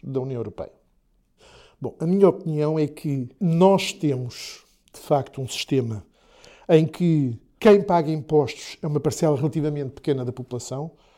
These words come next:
No estudo que nós fizemos, praticamente noventa por cento do I R S era pago por trinta por cento da população, ou seja, a minha opinião é que é possível aumentar essa progressividade, é possível e é desejável, não tanto pelo aumento dos impostos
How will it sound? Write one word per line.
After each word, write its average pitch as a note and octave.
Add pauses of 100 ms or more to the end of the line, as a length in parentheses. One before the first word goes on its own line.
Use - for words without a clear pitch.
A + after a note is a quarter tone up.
(140)
No C3+
estudo C#3+
que D3
nós C3
fizemos, C3 (520)
praticamente C#3+
noventa B2+
por B2+
cento C3
do B2+
I C#3
R C#3
S C3+
era C3
pago B2+
por C3
trinta C#3
por -
cento B2+
da C3+
população, C3+
ou D#3+
seja, A#2+ (640)
a F3
minha F#3
opinião D3+
é F3
que D3+
é F3+
possível E3+
aumentar D3
essa C#3
progressividade, C3+
é -
possível C3+
e F3+
é F3
desejável, C#3 (720)
não A3
tanto G3
pelo D#3+
aumento D#3
dos C3
impostos -